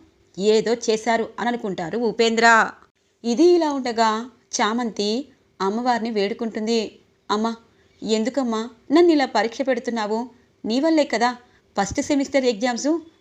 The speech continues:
పాస్ అయ్యాను, నైవేద్యం సమర్పించడం వల్ల. ఇక రెండో సెమిస్టర్ ఫీజు కూడా నీ వల్లే.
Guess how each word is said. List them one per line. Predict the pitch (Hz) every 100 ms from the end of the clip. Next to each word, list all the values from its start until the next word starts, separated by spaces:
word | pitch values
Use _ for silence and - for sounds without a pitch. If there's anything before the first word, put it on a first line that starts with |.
| -
పాస్ | 254 269 294
అయ్యాను, | 247 202 285
నైవేద్యం | 277 262 285 233 262
సమర్పించడం | 254 208 233 240 220 233
వల్ల. | 226 220 226 214 _ _ -
ఇక | 233 226 247 233 _ _ _
రెండో | 196 214 247
సెమిస్టర్ | 269 226 226 233 254
ఫీజు | - 226 277 277
కూడా | 240 233 302 - _ _ 208
నీ | 240
వల్లే. | 320 247 202 220